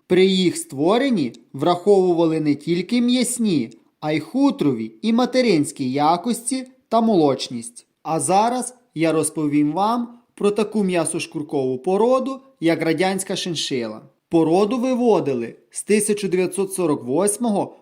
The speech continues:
по тисяча дев'ятсот шістдесят третій рік на фермах Науково-дослідного інституту, хутрового звірівництва і кролівництва, а також у Саратовській та Новосибірській областей.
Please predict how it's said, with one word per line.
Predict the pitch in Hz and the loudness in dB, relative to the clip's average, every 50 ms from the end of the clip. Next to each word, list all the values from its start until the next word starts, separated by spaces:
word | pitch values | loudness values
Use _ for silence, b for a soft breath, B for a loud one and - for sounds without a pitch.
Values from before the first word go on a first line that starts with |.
| B _ | B _
по | - 160 | -4 -4
тисяча | 151 - 190 190 190 190 185 - - 170 | 2 4 4 4 4 2 -2 -2 -2 -2
дев'ятсот | 147 147 135 135 127 - - 208 226 220 | -2 -2 -2 -2 -4 -2 0 0 0 0
шістдесят | - 214 180 139 131 131 - 156 143 - | -2 -6 -6 -6 -6 -6 -4 -4 -4 -4
третій | - 139 131 127 123 - 127 123 120 | -2 -4 -4 -4 -4 -6 -6 -4 -4
рік | 135 175 214 233 226 - b b b b b b | -2 -4 -4 -4 -6 -10 b b b b b b
на | - 165 214 233 226 | -4 -2 0 0 0
фермах | 233 233 214 190 170 160 151 147 143 143 - | 0 0 0 2 2 0 -2 -4 -4 -6 -6
Науково-дослідного | 156 151 151 151 151 151 160 160 151 139 135 131 120 123 135 131 127 - 143 123 113 127 120 117 117 | -4 -4 -2 -2 -2 -2 0 2 2 2 0 -4 -6 -6 -8 -8 -8 -10 -12 -12 -10 -10 -8 -8 -8
інституту, | 117 110 113 - - 147 139 - - 196 226 247 240 277 254 254 254 B B B B | -10 -12 -14 -14 -14 -14 -10 -6 -4 -2 -2 -2 -2 -4 -6 -6 -8 B B B B
хутрового | _ - - 269 262 - 262 240 226 190 185 170 151 131 120 139 - | _ -4 -4 -4 -2 2 2 2 2 2 2 2 0 0 -2 -6 -10
звірівництва | 123 127 147 175 175 170 165 156 160 175 220 247 254 254 - - 240 240 240 240 - | -10 -4 0 0 2 2 0 0 0 0 0 0 0 -2 -4 -6 -4 -4 -4 -6 -6
і | - 240 | -8 -6
кролівництва, | 240 262 247 240 233 220 202 175 156 147 131 123 117 - - - 120 117 127 b b b b _ _ | -4 0 2 2 2 2 2 0 0 -2 -2 -4 -6 -10 -16 -18 -18 -18 -18 b b b b _ _
а | - 208 220 | -2 -2 -2
також | 226 - 269 269 285 269 277 269 262 247 254 - - _ _ - | 0 0 0 0 0 -2 -2 -4 -4 -4 -6 -8 -14 _ _ -4
у | 170 147 | -4 -4
Саратовській | - - 143 139 151 165 185 196 190 226 214 202 208 - 220 208 | -2 -4 -2 0 0 0 0 0 -2 -4 -4 -4 -6 -6 -6 -6
та | 202 185 165 | -4 -4 -2
Новосибірській | 156 147 131 135 135 - 143 123 120 143 147 147 147 - 160 151 | -2 -2 -4 -4 -6 -6 -8 -4 0 0 0 0 0 -4 -6 -4
областей. | 139 123 123 131 127 - - - 110 110 110 - | -4 -4 -6 -8 -12 -12 -14 -14 -14 -14 -16 -18